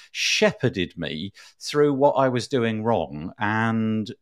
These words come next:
helped me, en-, enabled me in, in the space of less than an hour to fix it to the point where it's good enough. It's definitely not perfect.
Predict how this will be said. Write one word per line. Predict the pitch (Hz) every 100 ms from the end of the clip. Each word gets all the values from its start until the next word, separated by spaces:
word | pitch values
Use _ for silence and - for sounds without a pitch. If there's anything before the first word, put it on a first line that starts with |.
| _
helped | - 156 185
me, | 175 165 156
en-, | 151 -
enabled | 156 170 156 131
me | 143
in, | 143 139
in | 135 143
the | 131
space | - 170 143
of | 120 104
less | 165 -
than | 123
an | 110
hour | 107 101 95 - - -
to | 143
fix | - 202 - 175
it | -
to | -
the | 147
point | 135 156 147
where | 131 135
it's | 131 -
good | - - 147 143 120 -
enough. | - 120 110 101 - - -
It's | 117 -
definitely | - 180 175 - - - 170
not | 160 - -
perfect. | 180 180 - - - - -